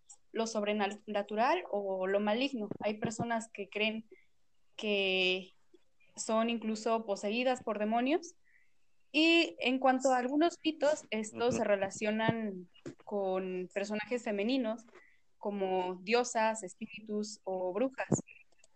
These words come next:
Speaker 1: Incluso en algunas culturas antiguas, como los aztecas y los mayas,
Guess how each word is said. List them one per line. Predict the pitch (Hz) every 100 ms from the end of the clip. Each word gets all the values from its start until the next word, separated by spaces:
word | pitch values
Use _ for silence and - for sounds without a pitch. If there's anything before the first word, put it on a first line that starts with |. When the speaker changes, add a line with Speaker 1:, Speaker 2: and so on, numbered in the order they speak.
| _
Speaker 1:
Incluso | 226 240 247 240 - 269 285 -
en | 220 208 202
algunas | 208 233 240 240
culturas | 208 220 220 220
antiguas, | 208 190 247 240 294 -
como | 196 190 175 170 175 -
los | - 185 185
aztecas | - 226 220 240 226
y | 214
los | 190 220
mayas, | 240 240 359 -